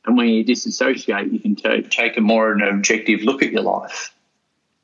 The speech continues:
And that's why storytelling is so powerful, and why I think if you're a speaker or a coach or, you know, someone in your position, Dale, is,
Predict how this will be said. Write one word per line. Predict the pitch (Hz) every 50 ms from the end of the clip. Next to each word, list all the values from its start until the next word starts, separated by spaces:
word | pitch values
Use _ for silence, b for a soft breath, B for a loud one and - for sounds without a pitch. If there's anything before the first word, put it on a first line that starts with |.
| _ _ _ _ _ _ _ _ _ -
And | 127 123 135
that's | 135 139 - - -
why | 127 120 117 107
storytelling | 104 - - 110 107 107 101 95 - - 107 104 101 98 95
is | 92 - -
so | - 98 87
powerful, | - - 110 113 110 107 98 - - - - - _ _ _ _ _ _ _ -
and | 107 117
why | 113 113 117 117 113 110
I | 104 104 110 107
think | - - 147 139 123 110 - _ _ _
if | - 117 113 104 - - _ _ _
you're | - 107 120 131 139 117
a | -
speaker | - - - - - 117 131 139 - - 98 98 95 - -
or | 104 101 98
a | 95 -
coach | - _ _ 110 117 110 104 - - -
or, | 120 104 101 98 101 - b b b b b b b
you | - 117
know, | 107
someone | - - 120 117 110 98
in | 95 98 98
your | 98 113 127 -
position, | - 127 110 104 98 - - 104 98
Dale, | 101 101 101 107 - -
is, | 117 113 107 101 - - b